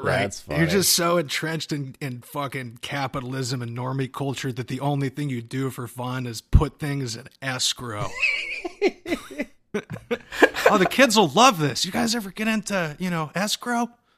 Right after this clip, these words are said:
Speaker 1: You know what that is?
Speaker 2: Escrow. Is that anything?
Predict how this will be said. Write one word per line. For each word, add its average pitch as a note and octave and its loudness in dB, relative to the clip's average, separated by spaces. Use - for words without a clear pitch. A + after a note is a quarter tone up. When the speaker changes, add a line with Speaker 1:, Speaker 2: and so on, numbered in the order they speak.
Speaker 1:
You E3 -4
know F#3 4
what F#3 2
that G3 2
is? A3+ -2
Speaker 2:
Escrow. G2 2
Is A2 -4
that D3+ 2
anything? E3 -2